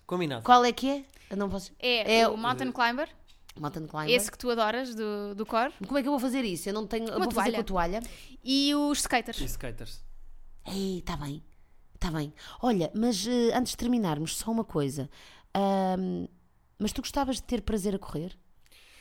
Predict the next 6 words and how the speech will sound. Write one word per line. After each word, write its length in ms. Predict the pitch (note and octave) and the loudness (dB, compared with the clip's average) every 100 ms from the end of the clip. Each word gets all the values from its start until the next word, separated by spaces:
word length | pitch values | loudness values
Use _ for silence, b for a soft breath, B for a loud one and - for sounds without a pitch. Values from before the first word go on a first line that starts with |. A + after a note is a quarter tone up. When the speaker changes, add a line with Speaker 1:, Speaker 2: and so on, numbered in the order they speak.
| B - | B -16
Speaker 1:
Epá, 360 | - F#3 E3+ - | -6 -4 -4 -2
eh, 840 | D#3+ D#3 D3+ D3 D3 D3 D3 D#3 C3 | 0 2 2 2 0 -2 -4 -10 -10
eu, 220 | - D3+ D#3 | -4 -4 0
eu, 280 | D#3+ D#3 D#3+ | 0 0 -2
eu, 340 | E3 D#3+ D#3+ - - | -2 -2 -6 -12 -16
eu 60 | D3 | -10